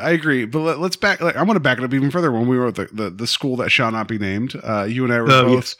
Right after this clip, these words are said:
Speaker 2: please.
Speaker 1: we both did, uh, ten watt radio, which means that, like,
Speaker 2: <laughs>
Speaker 1: people that were, um,
Speaker 2: Yes.
Speaker 1: three feet away from us could listen to us. Uh,
Speaker 2: Yes.
Speaker 1: we both had our own shows. Uh, you had a metal show.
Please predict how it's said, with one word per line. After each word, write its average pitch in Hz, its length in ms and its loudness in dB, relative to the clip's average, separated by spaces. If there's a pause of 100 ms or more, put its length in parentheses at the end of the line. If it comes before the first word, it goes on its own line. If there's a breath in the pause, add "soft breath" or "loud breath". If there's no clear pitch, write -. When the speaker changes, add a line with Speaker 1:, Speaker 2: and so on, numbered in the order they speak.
(180 loud breath)
Speaker 2:
please. 113 260 -4
Speaker 1:
we 151 120 2
both 139 340 0
did, 131 180 0
uh, 113 280 0
ten 143 260 -2
watt 123 200 0
radio, 113 420 0
which 107 200 -4
means 104 280 0
that, 101 160 -8
like, 95 260 -6
Speaker 2:
<laughs> - 0 -
Speaker 1:
people 110 400 0
that 107 220 -4
were, 107 260 -4
um, 104 260 -2
Speaker 2:
Yes. - 160 -10 (120)
Speaker 1:
three 127 180 -4
feet 123 160 -4
away 101 160 -2
from 107 180 -4
us 104 140 -2
could 101 160 -6
listen 92 240 -6
to 85 180 -8
us. - 220 -6 (600 loud breath)
Uh, 113 160 -2
Speaker 2:
Yes. 113 180 -2
Speaker 1:
we 139 80 0
both 143 140 0
had 147 160 0
our 123 160 -2
own 123 180 -4
shows. 110 680 -4
Uh, 95 280 -6
you 120 260 -2
had 127 340 -2
a 123 60 -4
metal 123 320 0
show. 98 500 -2